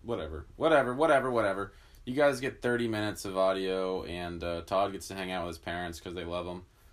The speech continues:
And I'm gonna go home and, uh, watch the Celtics because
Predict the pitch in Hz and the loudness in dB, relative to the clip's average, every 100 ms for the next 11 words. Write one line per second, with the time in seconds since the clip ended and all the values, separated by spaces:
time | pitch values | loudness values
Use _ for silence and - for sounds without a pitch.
0 | - - - 90 95 107 135 131 123 110 | -20 -20 -10 -6 -2 -2 -2 0 0 2
1 | 120 95 87 85 85 85 87 87 87 90 | 0 -2 -6 -6 -4 -2 -2 -2 -2 -4
2 | - 87 - 90 82 76 - - - - | -4 -8 -6 -6 -6 -10 -12 -16 -18 -18
3 | - 92 85 - - - | -10 -8 -6 -8 -12 -16